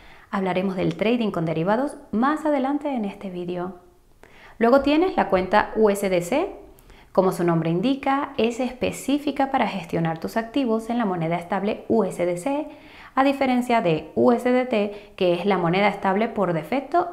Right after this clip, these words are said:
en Bybit. Y por último, tienes la cuenta de trading unificada o uta. Si creaste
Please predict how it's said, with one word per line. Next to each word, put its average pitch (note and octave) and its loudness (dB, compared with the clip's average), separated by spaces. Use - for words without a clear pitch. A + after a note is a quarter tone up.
en F3+ 2
Bybit. D#3 -2
Y D4 4
por D4+ 6
último, G3+ 4
tienes A3+ 2
la G#3 4
cuenta F#3+ 2
de F3 4
trading A#3 0
unificada F#3+ 0
o E3 0
uta. C#4 0
Si C4 0
creaste C#4 6